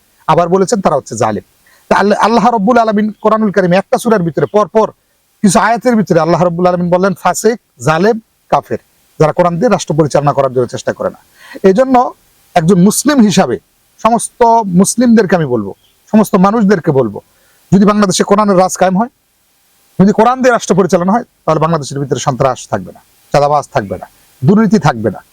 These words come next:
বাংলাদেশের ভিতরে সুন্দর একটি দেশ এই বাংলাদেশ হবে এবং সুন্দর একটি বাংলাদেশ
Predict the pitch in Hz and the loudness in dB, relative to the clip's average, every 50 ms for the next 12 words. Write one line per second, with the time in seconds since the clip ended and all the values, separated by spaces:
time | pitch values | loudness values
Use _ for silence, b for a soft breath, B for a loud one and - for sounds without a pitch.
0 | _ _ _ _ _ _ - - 147 151 156 147 147 - 175 165 156 160 - 208 | _ _ _ _ _ _ -2 0 0 2 2 0 -2 -4 -4 -2 -2 -2 -2 -4
1 | 247 - _ _ _ _ _ - - - - 233 226 220 214 208 185 170 - _ | -6 -8 _ _ _ _ _ -12 -4 -2 0 2 4 4 4 2 0 -2 -4 _
2 | - 139 113 - _ _ _ _ _ _ _ - - 185 214 220 190 - - - | -6 -6 -6 -6 _ _ _ _ _ _ _ 0 2 2 2 2 0 -4 -8 -12
3 | - - _ _ _ _ _ _ _ _ - 151 147 139 156 156 151 147 135 123 | -14 -18 _ _ _ _ _ _ _ _ 0 0 2 2 2 0 0 0 0 0
4 | 120 - - - - _ _ _ _ _ _ _ _ _ _ _ _ _ _ - | -2 -4 -6 -14 -20 _ _ _ _ _ _ _ _ _ _ _ _ _ _ -2
5 | - 170 190 214 254 262 254 _ _ _ _ - - 143 147 131 117 - - 220 | -2 0 0 0 -2 -2 -4 _ _ _ _ -4 -2 -2 0 -2 -4 -2 0 2
6 | 220 208 208 196 - - - - 139 156 160 160 151 147 185 220 220 - - - | 4 4 4 2 0 0 0 2 2 2 2 2 2 2 2 0 0 -4 -10 -18